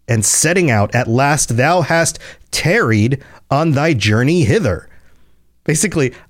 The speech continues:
"I've been calling to you. Why are you dragging your feet? <laughs> I'm giving you all of these signs.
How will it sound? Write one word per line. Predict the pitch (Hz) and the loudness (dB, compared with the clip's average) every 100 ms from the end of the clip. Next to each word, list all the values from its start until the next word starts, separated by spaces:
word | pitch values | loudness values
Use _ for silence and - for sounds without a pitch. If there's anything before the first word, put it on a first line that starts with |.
| - | -4
"I've | 180 269 - | -2 0 0
been | - 262 | 0 2
calling | - 202 247 226 160 | 2 2 2 2 0
to | - | 0
you. | 135 110 110 101 101 - - _ | 0 2 2 2 0 -2 -10 _
Why | 107 104 151 220 269 | -2 2 2 2 2
are | 202 | 0
you | 151 135 127 | 2 0 0
dragging | 113 117 180 214 226 196 | 0 2 0 2 2 2
your | 131 110 | 2 -2
feet? | - 214 285 - - - - - | -4 0 0 0 -4 -6 -8 -12
<laughs> | - - | -20 -4
I'm | 160 127 | -2 0
giving | 180 247 277 | 0 2 2
you | 190 156 | 2 2
all | 185 208 | 2 2
of | 135 | 0
these | 131 131 | 0 0
signs. | - 160 190 117 90 80 | 0 0 0 0 0 -2